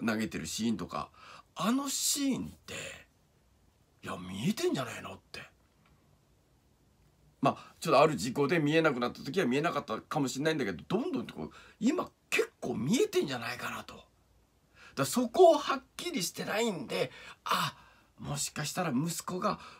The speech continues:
殺すまではいかないけど、ちょっと、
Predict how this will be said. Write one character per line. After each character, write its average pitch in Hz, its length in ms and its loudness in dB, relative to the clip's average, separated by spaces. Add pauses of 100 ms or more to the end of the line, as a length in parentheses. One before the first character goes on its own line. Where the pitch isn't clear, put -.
(160)
殺 269 340 0
す 349 200 -4
ま 320 160 -2
で - 140 -8
は - 160 -8
い - 60 -14
か - 200 -10
な - 220 -10
い 208 180 -12
け 214 140 -10
ど、 214 240 -12
ち - 140 -4
ょ - 20 -2
っ 359 60 -12 (520)
と、 302 360 2